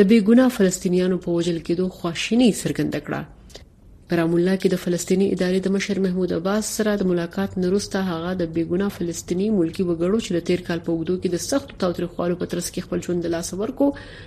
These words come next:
خپله خواخوږي او غمرازي څرګنده کړه. اسرائیل په ځینو مواردو کې ویل چې د دوی ځواکونو په غلطۍ سره د هغو اورپکو په وړاندې د عملیاتو په ترڅ کې چې د اسرائیلو په ملکي وګړو باندې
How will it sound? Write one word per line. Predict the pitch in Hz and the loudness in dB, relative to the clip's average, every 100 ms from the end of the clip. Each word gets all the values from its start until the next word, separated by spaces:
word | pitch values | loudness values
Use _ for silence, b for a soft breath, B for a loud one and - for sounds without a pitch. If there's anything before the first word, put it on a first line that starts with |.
| - | -18
خپله | - 269 196 - | 2 4 4 0
خواخوږي | - 170 - 175 247 240 - | -2 -2 -4 -2 0 0 0
او | 226 214 | 0 2
غمرازي | 185 170 160 180 | 0 0 0 0
څرګنده | - - 156 151 - | -2 -2 -2 -4 -6
کړه. | 151 156 B B B B B 285 | -8 -10 B B B B B 2
اسرائیل | - 294 320 294 | 4 6 6 6
په | 254 | 6
ځینو | 262 254 | 6 8
مواردو | 226 190 196 214 | 8 6 6 4
کې | 214 214 | 2 4
ویل | 214 208 | 4 4
چې | 196 170 | 2 2
د | 165 | 2
دوی | 202 190 | 2 2
ځواکونو | 185 165 185 180 | -2 0 0 0
په | 180 | 0
غلطۍ | 185 185 254 254 | 0 2 2 2
سره | 208 202 | 2 0
د | 196 180 | 0 0
هغو | 202 208 | 0 4
اورپکو | 196 185 202 196 190 | 4 2 0 -2 -2
په | 180 | 0
وړاندې | 185 190 196 196 B B B B - | 2 2 0 -2 B B B B 4
د | 226 | 6
عملیاتو | 226 247 247 269 247 175 180 | 10 10 10 10 8 2 0
په | - | 0
ترڅ | 233 233 | 0 0
کې | 214 202 | -2 0
چې | 190 | 2
د | 180 | 2
اسرائیلو | 180 190 180 202 196 | 0 -2 0 0 0
په | 175 | 0
ملکي | 170 165 202 | -2 0 0
وګړو | 180 160 202 202 165 | 2 4 6 6 4
باندې | 160 175 | -2 0